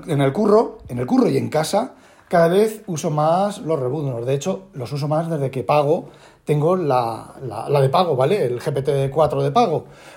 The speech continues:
Porque es bastante más, eh, más, yo lo llamo proactivo. Vosotros lo llamáis,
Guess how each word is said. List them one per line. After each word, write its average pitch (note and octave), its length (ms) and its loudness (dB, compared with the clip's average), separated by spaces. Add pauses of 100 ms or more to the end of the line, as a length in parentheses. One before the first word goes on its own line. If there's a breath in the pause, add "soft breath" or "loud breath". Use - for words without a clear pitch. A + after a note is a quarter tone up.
Porque E3+ 580 2
es D3+ 80 -2
bastante D3+ 540 -2
más, C3 680 -2
eh, A#2+ 600 -2 (580 soft breath)
más, C3 460 -4 (360)
yo F3+ 180 4
lo B3+ 100 6
llamo A#3 260 4
proactivo. E3+ 640 0 (480)
Vosotros G#3 380 0
lo B3 80 6
llamáis, A3 560 0